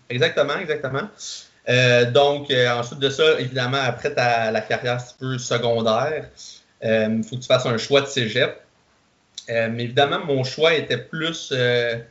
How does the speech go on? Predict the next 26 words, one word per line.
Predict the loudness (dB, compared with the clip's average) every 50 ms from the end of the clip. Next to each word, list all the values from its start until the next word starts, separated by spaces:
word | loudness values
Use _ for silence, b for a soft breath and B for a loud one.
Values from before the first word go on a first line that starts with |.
| _ _ _ -4
à | -2 -2
ce | -2 0
moment-là, | 0 0 2 2 2 2 2 2 2 2
un | 0
peu | 0 -4 -4
plus | -4 -6 -6
sur | -4 -4 -2
la | -2 -2
proximité | -2 -4 -4 -6 -6 -6 -6 -8 -6 -6 -6 -4 -2 -4 -4
du | -4
cégep. | -6 -6 -6 -4 -4 -2 -2 -4 -4 -6 -12 _ _ b b b b b b _ _ _
C'est | -8 -8
sûr | -4 -2 -2 0 2
que | 2 2
je | 2 0 -2
pense | -2 -2 0 0
que | 0 -2
j'étais | -2 -2 -4 -2
peut-être | 0 0 0 0 0
pas | 0 0 0
prête | -2 -4 0 2 2 2 2 0 -6 -8
à, | -6 -4 -2 0 -2 -2
disons, | -2 -2 -4 -4 -2
partir | -2 -4 -4 -2 -2 -2 -2 0
en | 0
appartement | 0 0 -2 -4 -4 -4 -4 -2 0 0